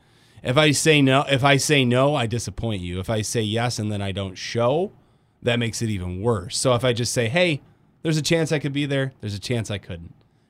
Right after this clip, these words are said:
So if I show up, you're excited. If I don't show up, you're like, "Well, there was a chance he wasn't gonna come."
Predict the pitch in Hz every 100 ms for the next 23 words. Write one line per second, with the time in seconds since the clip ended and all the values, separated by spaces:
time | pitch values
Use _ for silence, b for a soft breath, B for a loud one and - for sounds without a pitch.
0 | - - 120 113 107 - 120 120 110 147
1 | 156 208 - 151 147 - 175 123 90 90
2 | - 117 117 147 135 156 175 175 135 139
3 | 143 185 175 151 151 117 - 123 113 110
4 | 104 98 92 92 -